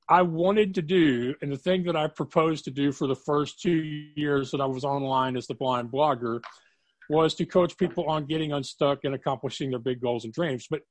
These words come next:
nobody wanted Max to do that. What they wanted Max to do was to help them promote their existing work or their future work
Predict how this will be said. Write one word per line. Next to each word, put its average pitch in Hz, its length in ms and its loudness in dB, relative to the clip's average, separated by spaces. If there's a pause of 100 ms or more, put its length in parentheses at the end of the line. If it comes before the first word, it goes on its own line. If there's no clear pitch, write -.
(100)
nobody 233 480 -4
wanted 185 480 0
Max 160 360 -2
to - 80 -10
do 185 220 -2
that. 120 300 -2
What 170 160 -4
they 185 80 4
wanted 233 320 0
Max 160 300 0
to 156 80 -6
do 135 280 0 (640)
was 185 260 6
to 196 80 -2
help 196 240 2
them 190 160 2
promote 180 540 4
their 175 240 4
existing 151 480 -2
work 135 400 0
or 147 220 4
their 143 140 2
future 185 400 -2
work 131 320 0